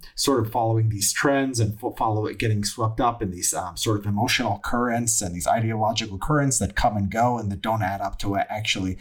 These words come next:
having, uh, uh, a plan or, you know, an ideology that's gonna get you from point A to point B. Uh, so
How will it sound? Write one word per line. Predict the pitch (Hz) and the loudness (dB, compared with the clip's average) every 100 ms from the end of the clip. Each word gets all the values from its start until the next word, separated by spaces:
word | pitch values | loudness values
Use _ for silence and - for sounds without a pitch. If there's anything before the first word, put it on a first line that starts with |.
| - - | -10 0
having, | 127 113 107 95 95 | 2 4 2 -2 -4
uh, | 92 85 - - - | -6 -6 -10 -8 0
uh, | 101 82 113 | 4 4 4
a | - | 4
plan | 123 120 113 107 | 4 4 2 0
or, | 101 95 98 | -2 -6 -8
you | 104 | -6
know, | 98 | 0
an | 92 | 2
ideology | 120 110 110 110 104 113 | 2 2 2 0 -2 -6
that's | 107 - | -4 -2
gonna | 110 98 | -2 -2
get | 117 113 | -2 -4
you | 101 | -4
from | 98 101 | -4 -2
point | - 117 110 | -2 -2 -2
A | 104 104 | -4 -6
to | - - | -6 0
point | - 98 90 - | 2 2 -2 0
B. | 117 101 92 156 - - | 2 2 0 -6 -10 0
Uh, | 135 120 120 | 4 4 4
so | - 139 139 | 4 4 2